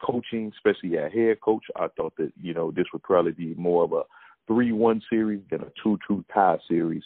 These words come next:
you know, um, but it's not looking that way right now.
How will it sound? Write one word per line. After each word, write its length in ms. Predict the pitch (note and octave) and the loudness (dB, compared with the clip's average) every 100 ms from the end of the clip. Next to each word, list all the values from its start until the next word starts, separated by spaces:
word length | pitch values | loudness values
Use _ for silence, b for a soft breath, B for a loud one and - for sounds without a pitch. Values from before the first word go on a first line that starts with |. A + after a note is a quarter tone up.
| - B B | -16 B B
you 120 | E2+ | -6
know, 240 | E2 D#2 D2+ b b | -2 -2 -4 b b
um, 340 | - E2 D#2 D2+ | 2 2 2 2
but 180 | F2+ - _ _ | 4 4 _ _
it's 180 | A#2 - | -6 -2
not 180 | A2+ - | -4 0
looking 280 | C3 G#2 | 2 2
that 160 | F2 E2+ | 0 2
way 120 | E2 | 2
right 260 | E2 E2 C#2+ | 2 0 -2
now. 200 | E2 | -6